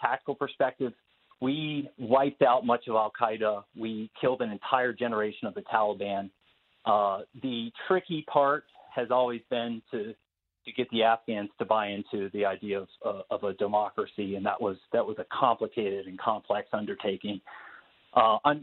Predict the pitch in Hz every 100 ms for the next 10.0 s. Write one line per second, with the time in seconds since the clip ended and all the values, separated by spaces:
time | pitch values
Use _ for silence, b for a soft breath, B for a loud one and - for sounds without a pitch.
0 | - 139 139 - - - - 160 139 123
1 | 127 123 120 _ _ - 113 104 95 117
2 | 120 117 - 131 113 113 107 - B B
3 | 113 104 104 - 135 117 110 117 113 -
4 | 123 110 107 - _ _ _ _ _ _
5 | 117 104 101 - 117 110 104 98 - 101
6 | - 110 98 - 110 - 117 107 101 113
7 | 104 104 - 104 104 - 113 104 98 -
8 | 110 101 - 107 104 - 104 98 98 98
9 | 107 101 101 98 98 95 95 - 98 95